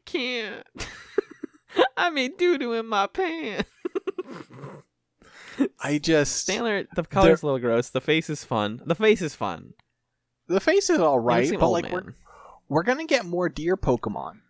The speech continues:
Speaker 1: Mm-hmm.
Speaker 2: that are cooler.
Speaker 1: Deerling.
Speaker 2: We're gonna get some cool deer Pokemon.
Speaker 1: We're gonna get Deerling.
Speaker 2: As opposed to this, like, this, like, deer crossed with, like, a basset hound with this, like, s-, like, s-,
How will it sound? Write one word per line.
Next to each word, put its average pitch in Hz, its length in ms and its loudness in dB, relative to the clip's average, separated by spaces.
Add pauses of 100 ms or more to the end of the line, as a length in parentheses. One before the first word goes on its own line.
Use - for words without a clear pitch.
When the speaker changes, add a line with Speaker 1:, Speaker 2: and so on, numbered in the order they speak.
(280)
Speaker 1:
Mm-hmm. 127 80 -8
Speaker 2:
that 135 220 6
are 117 100 2
cooler. 101 680 -8
Speaker 1:
Deerling. 98 580 -10 (1500)
Speaker 2:
We're 165 120 0
gonna 392 220 0
get 403 140 2
some 160 320 -2
cool 214 460 -2
deer 202 360 -2
Pokemon. - 560 -8
Speaker 1:
We're - 60 -10
gonna 147 120 -4
get 110 200 -10
Deerling. 113 520 -8 (1120)
Speaker 2:
As 127 140 2
opposed 180 380 2
to 160 80 -6
this, 156 240 -2
like, 147 240 6
this, 143 280 0
like, 110 280 0
deer 143 320 4
crossed 147 440 4
with, 143 160 -2
like, 123 440 0 (540)
a 123 80 4
basset 117 560 4
hound 104 360 0
with 98 120 -14
this, - 260 -4
like, 117 160 2
s-, - 400 -2
like, 123 240 2
s-, 101 240 0